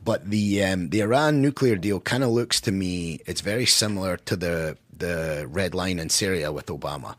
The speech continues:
because that deal was made and they didn't, Iran didn't stop doing what they were doing. They just said, "Okay, the thing we're doing, we're not doing it for nuclear weapons anymore, but we're still doing it." Which, how does that make any sense?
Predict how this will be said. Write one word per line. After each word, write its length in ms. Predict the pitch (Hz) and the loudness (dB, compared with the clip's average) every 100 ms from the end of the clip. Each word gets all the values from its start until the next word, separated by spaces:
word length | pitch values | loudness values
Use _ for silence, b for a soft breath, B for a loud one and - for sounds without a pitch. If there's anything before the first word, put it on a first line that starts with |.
| B B B | B B B
because 500 | 110 - 104 92 - B B B - | -2 2 2 4 0 B B B 2
that 240 | 120 131 | 2 4
deal 200 | 143 139 | 4 6
was 200 | 127 101 | 6 6
made 540 | 101 117 110 85 80 - b b b b b - | 4 2 2 2 -2 -8 b b b b b -4
and 160 | 110 | 2
they 120 | 113 175 | 4 6
didn't, 300 | 208 147 - _ _ _ _ | 4 2 -4 _ _ _ _
Iran 360 | 113 110 156 185 | 2 4 4 4
didn't 280 | 175 135 - | 4 4 4
stop 400 | - 131 113 92 | 6 6 4 2
doing 280 | 110 101 | 2 2
what 160 | 98 - | 0 0
they 80 | 92 | 0
were 120 | 82 | -2
doing. 460 | 76 190 139 71 - _ _ _ | 0 2 2 2 -8 _ _ _
They 160 | 117 135 | 4 4
just 200 | 135 - | 6 6
said, 220 | 120 101 | 6 6
"Okay, 460 | 135 - 104 78 78 | 4 4 2 2 -2
the 100 | 98 | -6
thing 240 | - 143 170 | 2 4 6
we're 100 | 135 | 6
doing, 300 | 135 123 110 | 6 6 4
we're 80 | 110 | 2
not 180 | 110 | 0
doing 180 | 87 107 | 0 0
it 120 | 95 | 0
for 120 | - 95 | -2 -2
nuclear 360 | 95 - 90 | 0 0 0
weapons 340 | 95 92 85 73 | 2 0 -2 -2
anymore, 380 | 78 67 62 - | -4 -6 -10 -4
but 100 | 123 | -2
we're 100 | 151 | 2
still 200 | 214 196 | 4 6
doing 280 | 151 151 95 | 8 6 4
it." 100 | - _ _ _ _ _ _ _ _ _ | -6 _ _ _ _ _ _ _ _ _
Which, 320 | 117 120 - | 0 2 2
how 240 | - - 160 | 0 -2 0
does 160 | 143 | 4
that 140 | 135 98 | 2 2
make 200 | 113 - | 0 0
any 160 | 98 78 | -2 2
sense? 520 | - 82 - - | 0 0 -2 -4